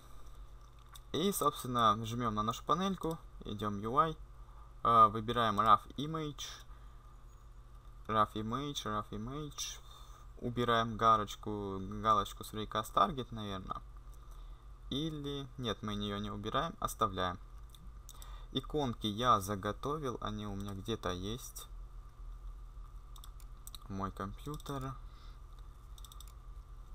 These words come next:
А, Tower Defense. Вот такие иконочки у меня будут.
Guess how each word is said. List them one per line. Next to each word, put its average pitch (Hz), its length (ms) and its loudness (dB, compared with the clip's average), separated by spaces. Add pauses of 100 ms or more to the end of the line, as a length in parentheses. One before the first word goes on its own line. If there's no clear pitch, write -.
(680)
А, 92 360 0 (120)
Tower 95 320 2
Defense. - 1080 -2 (760)
Вот 117 140 0
такие 113 380 2
иконочки 147 560 -2
у 131 100 0
меня 120 200 -2
будут. 110 480 -4